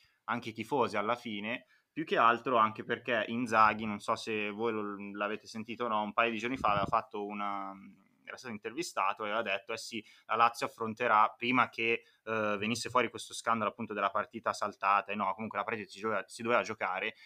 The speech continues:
e lui ha detto: "Affronteremo un Torino riposato da una settimana", eccetera, eccetera, quando il Torino ha metà squadra fuori, non si allenano da una settimana. Quindi mi sembra che ci sia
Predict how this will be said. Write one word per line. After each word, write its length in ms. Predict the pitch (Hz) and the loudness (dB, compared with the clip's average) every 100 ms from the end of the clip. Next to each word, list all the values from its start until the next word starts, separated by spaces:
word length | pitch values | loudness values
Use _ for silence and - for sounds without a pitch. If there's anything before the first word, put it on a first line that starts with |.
| - | -8
e 80 | 127 | -2
lui 160 | 120 | 2
ha 60 | 131 | 4
detto: 240 | 107 - | 2 0
"Affronteremo 500 | 113 - 123 135 127 | -2 0 0 4 4
un 80 | 117 | 2
Torino 460 | 113 143 117 123 110 | 2 2 4 2 0
riposato 500 | 107 117 107 113 110 | -2 -2 4 4 4
da 120 | 107 | -2
una 140 | 104 | -2
settimana", 640 | 104 107 - 127 104 107 104 | -4 -8 -6 0 6 6 4
eccetera, 340 | 98 107 101 | -2 -10 -8
eccetera, 440 | 98 - 107 101 92 - _ _ _ | -8 -8 -8 -6 -6 -8 _ _ _
quando 260 | - 117 113 | 4 6 4
il 100 | 107 | 2
Torino 400 | 139 123 113 113 | 4 4 6 8
ha 140 | 104 | 8
metà 280 | 101 104 107 | 6 4 4
squadra 380 | - 123 104 123 | 4 4 6 4
fuori, 340 | - 123 120 | 6 8 8
non 160 | 104 98 | 8 -2
si 100 | - | -4
allenano 340 | 104 107 104 104 | -2 -2 -2 0
da 100 | 107 | 2
una 120 | 107 | 2
settimana. 500 | 107 - 120 107 104 - - _ | -2 -6 0 0 0 -6 -20 _
Quindi 280 | - 196 139 | -4 0 2
mi 100 | 131 | 2
sembra 260 | 147 143 | 2 0
che 100 | 139 | 0
ci 120 | - 151 | -4 -2
sia 240 | - 131 | 2 2